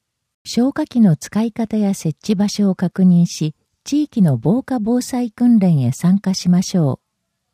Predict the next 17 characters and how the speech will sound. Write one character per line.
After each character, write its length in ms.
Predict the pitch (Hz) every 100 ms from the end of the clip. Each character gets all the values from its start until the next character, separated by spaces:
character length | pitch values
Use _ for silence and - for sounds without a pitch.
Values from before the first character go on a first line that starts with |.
| _ _
う。 40 | 156
住 240 | 214 294
宅 280 | 294 285 277
用 240 | 247 233
消 280 | 233 226 262
火 120 | 254
器 200 | - 214
を 80 | 156
備 400 | - 151 190 214
え 40 |
る 120 | 214 190
の 100 | 147
も 160 | 117
有 220 | 113 147
効 260 | 180 185 165
で 160 | 131 160
す。 220 | -